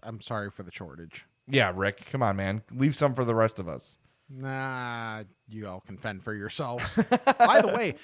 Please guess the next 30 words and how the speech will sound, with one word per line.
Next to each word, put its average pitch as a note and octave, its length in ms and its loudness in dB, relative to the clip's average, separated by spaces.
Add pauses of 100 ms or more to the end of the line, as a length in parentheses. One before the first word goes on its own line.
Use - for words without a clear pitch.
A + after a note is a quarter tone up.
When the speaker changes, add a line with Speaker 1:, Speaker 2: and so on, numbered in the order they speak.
(120)
Speaker 1:
how F#3 100 2
about C#4+ 180 4
Charlie A3+ 540 2
getting G3+ 260 -2
professional G3+ 760 -2
on C3+ 280 -2
us? - 380 -10 (540)
Giving G#3+ 280 0
the C#3 60 -4
thanks, F3+ 480 0
Jay, D3+ 600 -2 (220)
Speaker 2:
Oh, C3+ 100 6
Speaker 1:
for - 40 12
the C#3+ 60 10
Speaker 2:
yeah, B2 100 10
he's, C#3 100 6
Speaker 1:
transition. F#3 760 -2
Speaker 2:
he's F3+ 140 -2
a F4 60 -2
pro. G3+ 520 4 (800)
He's A3 140 -6
in A3 60 4
Speaker 1:
Man. C#3 120 2
Speaker 2:
pristine D3+ 640 2
audio E3 400 8
this G3 240 -4
week. A3+ 340 -8 (220)
Speaker 1:
Right. E3 400 -2
Speaker 2:
Just G3 280 -4
beautiful. G#2+ 600 0